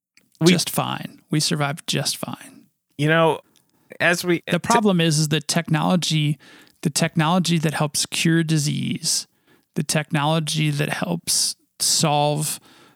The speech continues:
Speaker 2: you know, incalculable problems, social media, the internet, news information cycles, those are all byproducts of, like, y-, those technologies,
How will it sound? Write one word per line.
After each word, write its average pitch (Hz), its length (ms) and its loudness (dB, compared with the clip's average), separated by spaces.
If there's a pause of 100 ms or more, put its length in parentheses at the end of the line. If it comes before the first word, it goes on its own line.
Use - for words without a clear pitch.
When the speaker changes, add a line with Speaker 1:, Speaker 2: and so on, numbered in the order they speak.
(140)
Speaker 2:
you 156 100 2
know, 147 300 0 (160)
incalculable 160 800 2
problems, 151 1040 -2 (1200)
social - 500 0
media, 147 680 2
the 147 180 -2
internet, 143 800 -2 (840)
news 165 400 4
information 143 600 0
cycles, 143 400 -4
those 143 160 0
are - 60 -4
all 147 200 -2
byproducts 139 1080 -4
of, 151 340 -8 (100)
like, 139 200 -6 (760)
y-, 190 160 -2
those 170 360 0
technologies, 147 720 0